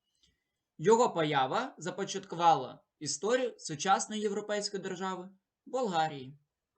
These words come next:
Далі ми з вами поговоримо про господарство, суспільний устрій та вірування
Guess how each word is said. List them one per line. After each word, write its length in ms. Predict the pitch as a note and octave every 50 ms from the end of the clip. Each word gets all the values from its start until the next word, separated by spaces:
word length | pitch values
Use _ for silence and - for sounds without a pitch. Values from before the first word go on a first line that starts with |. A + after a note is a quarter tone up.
| - - _ _ _ - - _ _ _ _ _ _ _ -
Далі 260 | F#3+ A3+ C4+ C#4 C#4+
ми 140 | A#3 G3 F3+
з 40 | C#3+
вами 220 | E3+ F3+ F3 E3
поговоримо 540 | D3 D#3+ C#3+ D3+ F#3+ A#3 B3 A#3+ A3 G#3+ G3+
про 220 | G3+ G3 A#3+ C4
господарство, 960 | A3 F#3+ D#3 - - D3+ D3 C#3 C#3 C3+ C3 C3 C3 - - - G3+ A3+ B3+ C4 - _ _ _
суспільний 880 | - - F3 D#3 D3 - - - F3 D#3+ D3+ D3 C#3+ C#3+ D3+ E3+ G3+ A3+
устрій 520 | A#3 B3 C4 B3 - - B3 B3 C4 B3+
та 280 | B3+ - B3 C#4 D4+ B3+
вірування 600 | E3 E3+ F#3 G#3 G3+ F3 F3 D#3+ D3+ F3+ E3